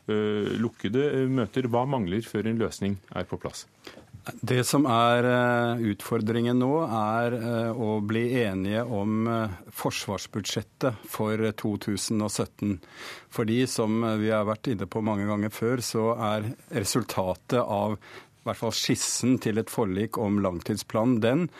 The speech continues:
Speaker 2: at man har økt, eh, det første året i langtidsplanen noe,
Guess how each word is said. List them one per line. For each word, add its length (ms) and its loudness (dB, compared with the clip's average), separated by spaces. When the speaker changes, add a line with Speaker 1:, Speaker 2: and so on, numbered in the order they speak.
Speaker 2:
at 120 -2
man 120 4
har 140 4
økt, 680 -2
eh, 300 2
det 320 -4
første 640 -2
året 480 -2
i 140 0
langtidsplanen 800 -2
noe, 440 0